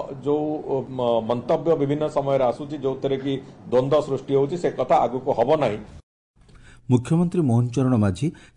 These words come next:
Speaker 2: କେନ୍ଦୁଝରସ୍ଥିତ ଧରଣୀଧର ମେଡିକାଲ କଲେଜ ଓ ହସ୍ପିଟାଲରେ ଅନ୍ତର୍ବିଭାଗ ଚିକିତ୍ସା ସେବା ଓ ଟ୍ରମା କେୟାର ବ୍ୟବସ୍ଥାର ଶୁଭାରମ୍ଭ କରିଛନ୍ତି। ଏହି ଅବସରରେ ମୁଖ୍ୟମନ୍ତ୍ରୀ କହିଛନ୍ତି,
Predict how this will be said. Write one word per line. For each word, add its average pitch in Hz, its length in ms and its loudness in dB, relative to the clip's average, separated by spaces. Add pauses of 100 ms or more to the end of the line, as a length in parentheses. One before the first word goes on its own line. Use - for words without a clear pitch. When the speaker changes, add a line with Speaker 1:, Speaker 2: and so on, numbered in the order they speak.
Speaker 2:
କେନ୍ଦୁଝରସ୍ଥିତ 127 640 2 (160)
ଧରଣୀଧର 113 460 2
ମେଡିକାଲ 107 420 4
କଲେଜ 98 360 2
ଓ 104 60 4
ହସ୍ପିଟାଲରେ 101 640 2 (380)
ଅନ୍ତର୍ବିଭାଗ 151 600 2 (100)
ଚିକିତ୍ସା 98 400 -2
ସେବା 127 300 0
ଓ 117 120 -2 (140)
ଟ୍ରମା 110 280 4
କେୟାର 113 280 0
ବ୍ୟବସ୍ଥାର 98 460 2
ଶୁଭାରମ୍ଭ 98 500 2
କରିଛନ୍ତି। 87 520 -2 (400)
ଏହି 117 120 4
ଅବସରରେ 117 440 2
ମୁଖ୍ୟମନ୍ତ୍ରୀ 101 520 2
କହିଛନ୍ତି, 104 460 2